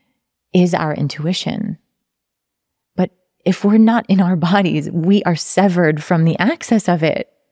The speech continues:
We can't feel it. It's not a cognitive, it's not a cognitive endeavor, intuition. It's a felt sense. If we are numb and living outside of our bodies,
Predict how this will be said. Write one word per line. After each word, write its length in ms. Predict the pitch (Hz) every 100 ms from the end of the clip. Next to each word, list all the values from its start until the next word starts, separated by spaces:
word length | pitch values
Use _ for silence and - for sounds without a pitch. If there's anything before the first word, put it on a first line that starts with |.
| _ _ _ _
We 100 | -
can't 300 | 185 220 214
feel 380 | 175 - 240 285
it. 260 | 214 - - _ _ _ _ _ _
It's 120 | -
not 200 | 202 233
a 60 | 262
cognitive, 640 | - 233 226 233 208 170 - _ _ _ _
it's 140 | 208
not 140 | 220 240
a 60 |
cognitive 540 | 240 - 214 220 220 190
endeavor, 380 | 185 185 196 170
intuition. 640 | 123 135 - 127 - -
It's 160 | - -
a 60 | 180
felt 400 | - 196 202 -
sense. 540 | - - - - - _ _ _ _ _ _ _ _ _ _ _ _ _ -
If 140 | 175
we 120 | 175
are 160 | 180 175
numb 540 | 180 185 196 170 165 175 _ -
and 240 | 170 165
living 260 | 180 190 208
outside 340 | 196 - 185
of 80 | 175
our 100 | 175
bodies, 500 | 165 175 156 139